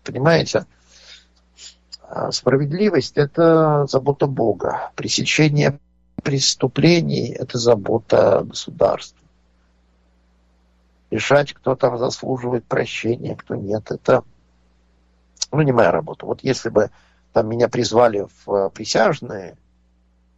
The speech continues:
и там есть вердикт: виновен, невиновен, виновен, заслуживает снисхождения. И мне там надо было бы решать, э, заслуживает человек снисхождения, не заслуживает.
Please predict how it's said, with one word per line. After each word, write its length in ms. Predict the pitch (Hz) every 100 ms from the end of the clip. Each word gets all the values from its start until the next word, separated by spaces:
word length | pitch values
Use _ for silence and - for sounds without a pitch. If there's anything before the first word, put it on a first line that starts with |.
| _
и 60 | -
там 240 | 123 117
есть 380 | 107 113 110 -
вердикт: 480 | 98 - 117 113 _ _ -
виновен, 560 | - 104 156 120 107
невиновен, 560 | 98 104 127 143 110 95
виновен, 360 | 104 131 135
заслуживает 560 | 107 95 - 113 110 110
снисхождения. 640 | - 98 - 98 - - _ _ _ _ _ _ _ _ _ _ -
И 80 | 110
мне 180 | 131 117
там 180 | 110
надо 240 | 107 117 98
было 160 | 117
бы 120 | 104 110
решать, 760 | 110 - 120 98 - - -
э, 140 | 78 92
заслуживает 580 | 104 - 147 123 110 -
человек 220 | 110 -
снисхождения, 720 | 113 - - - 107 110 95
не 140 | 85 82
заслуживает. 760 | 85 - 143 120 110 110 -